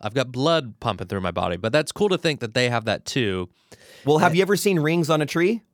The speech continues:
Speaker 1: Yes.
Speaker 2: That's, that's, it is remnants of the vascular system.
Speaker 1: Is it really?
Speaker 2: Yeah. And so that's the old, you're seeing the old cambium layer on the, uh, out there growing and hardening. And,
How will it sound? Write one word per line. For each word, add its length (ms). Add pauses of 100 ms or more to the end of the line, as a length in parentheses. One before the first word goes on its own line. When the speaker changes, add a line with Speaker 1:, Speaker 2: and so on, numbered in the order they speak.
(260)
Speaker 1:
Yes. 440
Speaker 2:
That's, 340
that's, 300
it 120
is 100
remnants 440
of 140
the 80
vascular 500
system. 200
Speaker 1:
Is 120
it 80
really? 420 (140)
Speaker 2:
Yeah. 420
And 140
so 100
that's 220
the 140
old, 120
you're 100
seeing 280
the 100
old 180
cambium 500
layer 320
on 140
the, 160
uh, 140
out 120
there 140
growing 380
and 100
hardening. 420
And, 120